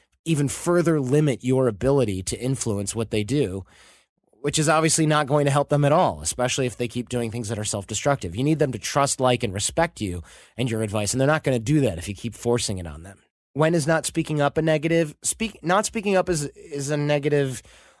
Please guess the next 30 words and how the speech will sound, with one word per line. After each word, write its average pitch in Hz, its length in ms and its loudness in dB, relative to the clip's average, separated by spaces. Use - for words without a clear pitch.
only 180 300 4
if 175 100 0
they're, 156 400 2
frankly, 151 600 2
asking 139 400 0
you 147 140 2
for 135 200 0
advice 123 440 2
and 135 80 0
you're 127 100 2
not 120 220 2
giving 123 240 0
it 143 140 0
because 131 280 -2
you're 120 120 2
afraid 117 340 0
of 117 60 -2
the 110 60 -2
consequences. 135 840 -2
There's 143 160 0
a 139 60 2
certain 185 320 2
point 135 280 2
at 117 80 -4
which 117 220 -2
you 123 60 2
have 117 100 2
to 120 60 -4
say, 113 200 0
"Look, 123 380 2